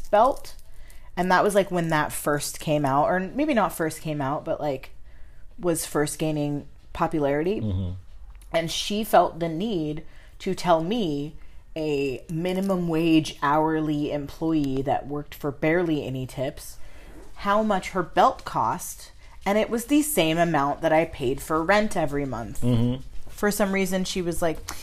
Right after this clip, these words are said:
Speaker 1: "Yeah, do you like my belt? It's four hundred and ninety-five dollars." And I was like, "That's how much my rent is." And that story just told us how long ago it was,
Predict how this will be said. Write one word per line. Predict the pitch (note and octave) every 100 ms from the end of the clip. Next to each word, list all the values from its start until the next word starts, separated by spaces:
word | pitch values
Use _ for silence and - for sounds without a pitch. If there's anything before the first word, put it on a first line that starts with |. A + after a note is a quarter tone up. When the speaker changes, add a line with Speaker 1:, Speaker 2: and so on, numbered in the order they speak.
| -
Speaker 1:
"Yeah, | - A3+ A#3 G#3+
do |
you | A3+
like | A3 A#3
my | B3+
belt? | B3 F3 E3 G3 -
It's | G3+ - -
four | - G3+ G#3+
hundred | A3 G#3 G#3
and | G3
ninety-five | F3 F3+ F#3+ F3+ D3+
dollars." | - E3 D#3 C#3 A#2+
And | F3+
I | E3+
was | F#3+
like, | A3 -
"That's | F4 -
how | A#3+
much | F#3 G3
my | C#4
rent | D#4 F4 -
is." | G3+ D3 - - - - - - - - - -
And | D#3+ F3 D#3+ -
that | A3 C#4 -
story | - F#3 D#3 C#3+ C#3+ - - - -
just | - A#3 A3 - - - - -
told | - F#3 E3
us | D#3+ E3
how | - E3
long | E3 F3 F#3+
ago | D3+ A#2+ A2 F#2+
it |
was, | E2 A#2 A2+ -